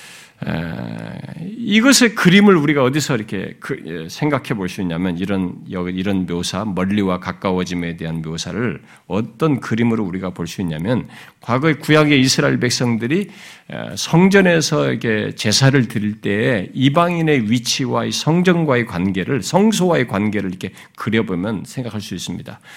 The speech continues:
성소에 들 때 대제사장이 일 년에 한 번 지성소에 들어가지만 그 앞에 이게 제사를 드리고 제사자들 그리고 제사장들 이렇게 쭉 있고, 어, 이, 이스라엘 백성들 있고 이방인이 어디 있었습니까? 이방인은 제일 끝에요. 성소에서 제일 멀었어요.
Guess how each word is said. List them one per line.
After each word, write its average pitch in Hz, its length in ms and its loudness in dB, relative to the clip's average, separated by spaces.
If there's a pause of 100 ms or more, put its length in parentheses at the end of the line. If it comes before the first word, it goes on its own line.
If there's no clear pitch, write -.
(280)
성소에 190 480 4
들 160 140 4
때 151 200 4
대제사장이 135 600 4
일 117 80 2
년에 127 180 2
한 127 220 2
번 123 100 2
지성소에 113 460 -2
들어가지만 101 560 -4
그 98 100 -6
앞에 101 340 -2
이게 101 240 -4
제사를 98 380 -4
드리고 95 200 -4
제사자들 95 560 -4
그리고 95 220 -6
제사장들 95 520 -6
이렇게 92 160 -10
쭉 107 120 -8
있고, 95 200 -8 (520)
어, 87 200 -10
이, 82 280 -14 (340)
이스라엘 101 440 -2
백성들 90 440 -4
있고 90 260 -14 (180)
이방인이 107 460 2
어디 90 160 -2
있었습니까? 87 600 -10 (120)
이방인은 127 420 -4
제일 - 380 -14
끝에요. - 420 -12
성소에서 160 520 -4
제일 120 200 -6
멀었어요. - 480 -8